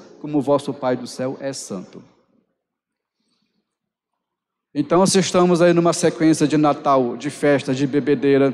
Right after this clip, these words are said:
de orgias, vamos quebrar essa sequência. Porque nós temos um tempo de preparação. Nós temos a oportunidade. Somos mortais.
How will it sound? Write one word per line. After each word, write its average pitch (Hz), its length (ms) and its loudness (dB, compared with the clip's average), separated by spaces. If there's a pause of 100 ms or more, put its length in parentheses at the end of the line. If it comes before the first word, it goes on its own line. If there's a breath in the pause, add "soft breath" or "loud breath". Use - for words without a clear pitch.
(120)
de - 160 -4
orgias, 143 720 2 (2500)
vamos 117 240 -4
quebrar 165 300 2
essa 170 160 -2
sequência. - 560 -4 (2250)
Porque 123 300 0
nós 147 240 2
temos 156 320 0
um 175 80 0
tempo 139 380 -4
de 143 100 -8
preparação. 123 680 -4 (920)
Nós 113 140 -12
temos 156 320 0
a 165 60 4
oportunidade. 160 800 -2 (200 loud breath)
Somos 147 400 2
mortais. 170 840 -4